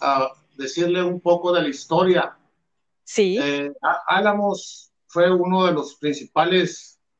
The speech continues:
Speaker 1: productores de, en este caso se llamaba vino mezcal, en, en el tiempo de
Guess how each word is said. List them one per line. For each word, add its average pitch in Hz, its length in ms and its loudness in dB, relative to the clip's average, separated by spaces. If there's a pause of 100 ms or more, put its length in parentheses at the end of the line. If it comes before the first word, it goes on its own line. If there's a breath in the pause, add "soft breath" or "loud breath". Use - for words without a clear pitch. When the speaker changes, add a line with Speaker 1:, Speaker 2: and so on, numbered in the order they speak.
(260)
Speaker 1:
productores 156 720 2
de, 160 140 0 (720)
en 131 100 -6
este 165 260 -4
caso 175 300 0
se 165 140 -2
llamaba 156 540 2
vino 175 380 2
mezcal, 170 640 -2 (1300)
en, 117 340 -14
en 117 380 -12
el 117 180 -12
tiempo 165 420 0
de 120 520 0